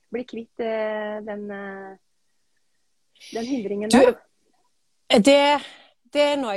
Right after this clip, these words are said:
Speaker 2: jeg, jeg kom frem til for meg personlig, og det, og det som jeg la i, på, inn i på en måte i mine systemer også, det er
Speaker 1: Mm.
Speaker 2: å finne bevisene for at du faktisk kan få det til.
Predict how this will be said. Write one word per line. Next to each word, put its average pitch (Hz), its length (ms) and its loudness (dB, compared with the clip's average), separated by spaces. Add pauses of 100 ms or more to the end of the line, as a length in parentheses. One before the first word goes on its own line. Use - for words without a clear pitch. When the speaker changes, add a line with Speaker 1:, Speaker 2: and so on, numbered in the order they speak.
Speaker 2:
jeg, 240 160 -4 (160)
jeg 320 160 -4
kom 311 160 -6
frem 247 320 -6
til 226 300 -4 (160)
for 226 100 -8
meg 208 400 -6
personlig, 202 460 -10
og 202 180 -2
det, 202 80 -4
og 190 80 -6
det 190 240 -4
som 208 100 -4
jeg 185 140 -6
la 185 180 0 (220)
i, 170 140 -6
på, 196 180 -10 (120)
inn 185 120 -10
i 196 80 -8
på 208 80 -12
en 180 100 -8
måte 160 220 -4
i 170 160 0
mine 165 320 -8
systemer 175 400 -2
også, 170 380 0
det 190 160 4 (100)
er 175 320 2
Speaker 1:
Mm. 175 160 -16 (220)
Speaker 2:
å 208 80 -2
finne 180 280 2
bevisene 175 600 0
for 160 140 -4
at 160 100 -6
du 180 60 -14
faktisk - 280 -10
kan 180 100 -4
få 202 120 -4
det 190 80 -2
til. 214 240 4